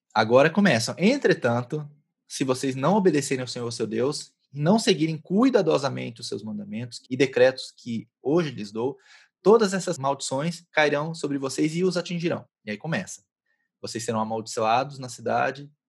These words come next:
serão amaldiçoados no campo. A sua cesta e a sua amassadeira serão amaldiçoadas." E começa, gente. Eu não vou ler tudo não, tá? Depois, se vocês quiserem ler, vale a pena ler, pra vocês verem o rigor de Deus. Então, a gente começa aqui, ó, as maldições começam no dezesseis e vai até o sessenta e oito.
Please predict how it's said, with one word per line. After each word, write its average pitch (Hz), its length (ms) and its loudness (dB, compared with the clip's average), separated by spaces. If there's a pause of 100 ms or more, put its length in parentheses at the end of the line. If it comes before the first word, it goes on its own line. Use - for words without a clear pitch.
serão 131 200 -2
amaldiçoados 117 540 -8
no 117 100 -14
campo. 107 300 -8 (100)
A - 40 -20
sua - 140 -4
cesta 147 400 -4
e - 20 -8
a - 20 -14
sua - 120 -10
amassadeira 123 520 -8
serão 120 180 -14
amaldiçoadas." 113 480 -8
E - 40 -6
começa, 165 420 -4
gente. 101 280 -14 (160)
Eu 135 80 -14
não 170 80 -6
vou 180 80 -2
ler 165 100 0
tudo 127 200 -10
não, 113 140 -8
tá? 123 260 -16 (100)
Depois, 127 260 -10
se 143 80 -12
vocês 139 180 -12
quiserem 131 280 -2
ler, 131 200 0
vale 135 200 4
a 185 60 2
pena 156 200 -4
ler, 110 200 -2
pra - 100 -20
vocês 113 220 -8
verem 147 340 -2 (320)
o 127 80 -4
rigor 139 320 0
de 113 100 -8
Deus. 98 320 -12 (400)
Então, 156 120 -4
a 165 40 2
gente 175 180 -2
começa 156 380 -6
aqui, 165 200 -4
ó, 117 280 2
as 113 180 -4
maldições 120 540 -6
começam 135 360 -8
no 147 100 -6
dezesseis 135 640 -4 (140)
e 123 60 -10
vai 117 280 2
até 147 640 -2
o - 40 -12
sessenta 156 360 -2
e - 20 6
oito. 107 300 2